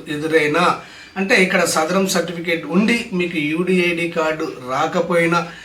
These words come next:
యూడీఐడీ కార్డు ఉండి మీకు యూడీఐడీ పోర్టల్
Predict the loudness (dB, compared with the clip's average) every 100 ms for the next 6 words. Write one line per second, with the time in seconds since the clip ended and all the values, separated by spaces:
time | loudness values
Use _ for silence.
0 | -20 -20 -6 0 2 6 6 6 4 0
1 | 2 2 0 -2 2 4 6 4 0 -6
2 | -2 -2 0 0 2 2 4 4 4 0
3 | 0 -2 2 2